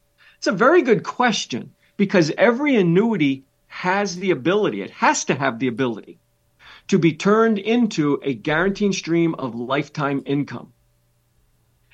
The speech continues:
It's just each annuity will pay a different amount and may guarantee that stream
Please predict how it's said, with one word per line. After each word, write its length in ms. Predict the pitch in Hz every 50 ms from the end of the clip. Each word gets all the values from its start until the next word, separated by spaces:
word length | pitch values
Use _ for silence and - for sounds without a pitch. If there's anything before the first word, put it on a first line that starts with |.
| _ _
It's 220 | 190 180 180 -
just 420 | - - 185 196 175 170 - - - _ _
each 240 | 202 208 208 - -
annuity 680 | 170 156 151 185 233 247 220 180 151 143 135 123 - _ _ _ _ _ -
will 180 | 143 156 151
pay 280 | 226 - 156 165 170 156
a 100 | 127 -
different 400 | - 170 165 165 - 151 135 -
amount 680 | - 113 113 123 151 180 208 233 - - - - - - _ _ _ _ _ _ _ _ _
and 340 | - 151 156 156 156 156 147
may 160 | 147 143 139 117
guarantee 640 | 101 165 156 160 170 165 151 139 - - 240 240
that 220 | 185 156 127 95 -
stream 540 | - - - 143 139 135 135 131 127 120